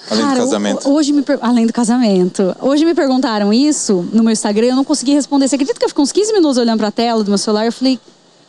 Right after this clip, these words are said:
Speaker 2: "Não sei." Não é que eu não sei, é que tem tanta coisa que eu quero. Primeiro, terminar essa palestra e começar a dar palestras de uma maneira bem mais profissional.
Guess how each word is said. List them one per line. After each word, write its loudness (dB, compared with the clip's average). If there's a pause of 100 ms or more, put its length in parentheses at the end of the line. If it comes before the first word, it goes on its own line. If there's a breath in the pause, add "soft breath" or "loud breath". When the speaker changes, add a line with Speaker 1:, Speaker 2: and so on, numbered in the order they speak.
(100)
Speaker 2:
"Não 2
sei." -2 (360 loud breath)
Não -2
é -4
que -2
eu 0
não 0
sei, 0
é 0
que -4
tem 2
tanta -2
coisa -2
que -6
eu -2
quero. -2 (680 loud breath)
Primeiro, 0 (140)
terminar 0
essa -4
palestra -2 (800)
e 0
começar -2
a 0
dar -2
palestras -2
de -4
uma 2
maneira 0
bem 0
mais 0
profissional. -4